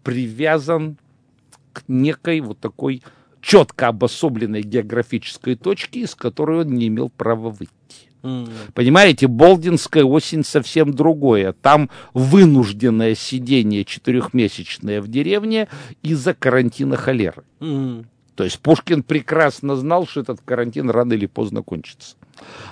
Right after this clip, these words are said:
Speaker 1: А в Михайловском он абсолютно не имел никаких гарантий. Единственной гарантией, которая могла его избавить от Михайловского, это могла быть смерть Александра Первого. И она его и избавила, кстати.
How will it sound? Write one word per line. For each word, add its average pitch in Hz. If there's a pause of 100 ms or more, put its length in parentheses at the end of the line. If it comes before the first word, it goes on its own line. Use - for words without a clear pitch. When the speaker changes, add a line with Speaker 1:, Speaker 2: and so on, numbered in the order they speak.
Speaker 1:
А 135
в 127
Михайловском 165
он 135
абсолютно 147
не 160
имел 147
никаких 131
гарантий. 110 (500)
Единственной 156
гарантией, 147
которая 131
могла 135
его 117
избавить 107
от 107
Михайловского, 170
это 135
могла 131
быть 131
смерть 131
Александра 107
Первого. - (1600)
И -
она 139
его 156
и 156
избавила, 98 (100)
кстати. -